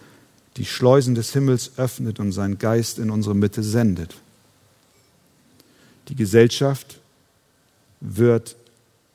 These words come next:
nicht unberührt bleiben. Der Tempel der Diana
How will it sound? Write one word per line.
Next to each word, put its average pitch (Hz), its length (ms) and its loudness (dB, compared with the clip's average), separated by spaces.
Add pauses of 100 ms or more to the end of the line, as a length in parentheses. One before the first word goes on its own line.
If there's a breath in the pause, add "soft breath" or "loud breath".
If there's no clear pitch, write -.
(140)
nicht 110 460 -2
unberührt 107 840 0
bleiben. 95 680 -4 (680)
Der 104 160 -6
Tempel 117 560 0 (180)
der 113 180 2
Diana 110 760 0